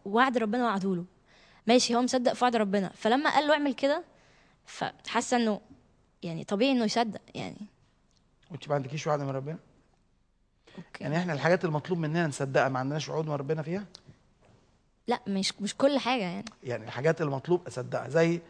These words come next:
Speaker 2: الامتلاء من الروح القدس، ما عنديش وعد من الروح، بالوعد من الروح القدس؟
Speaker 1: ماشي، بس أنا مش بتكلم عن
Speaker 2: الحاجات
Speaker 1: حاجات
Speaker 2: الأساسية، اله-، الهبات الأساسية اللي دوري إن أنا أقبلها بالإيمان،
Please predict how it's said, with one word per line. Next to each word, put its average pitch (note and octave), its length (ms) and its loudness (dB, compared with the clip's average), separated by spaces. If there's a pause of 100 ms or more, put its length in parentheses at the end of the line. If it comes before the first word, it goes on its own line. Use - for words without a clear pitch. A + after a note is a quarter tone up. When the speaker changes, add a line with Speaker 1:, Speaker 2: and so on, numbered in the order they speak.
(120)
Speaker 2:
الامتلاء C#3+ 360 0
من D3 60 -4
الروح C3+ 160 -4
القدس، A#2+ 400 -10
ما B2+ 60 -6
عنديش C3 220 -6
وعد D#3 240 6
من C#3 160 -6
الروح، C#3 320 -4
بالوعد C3+ 360 -4
من C#3 80 -8
الروح C#3+ 200 -10
القدس؟ E3+ 180 -8 (460)
Speaker 1:
ماشي، G#3+ 380 -4 (160)
بس G3 280 -4
أنا A3 180 -2
مش A3+ 120 0
بتكلم G#3 280 2
عن A3+ 120 2
Speaker 2:
الحاجات - 120 0
Speaker 1:
حاجات A3+ 220 8
Speaker 2:
الأساسية، D3+ 600 2 (1600)
اله-، D#3 340 6 (100)
الهبات F3 420 6
الأساسية C#3+ 540 -2
اللي D3 220 0
دوري F3 420 4
إن D3 120 0
أنا E3 100 0
أقبلها D3+ 340 2
بالإيمان، C3 680 -2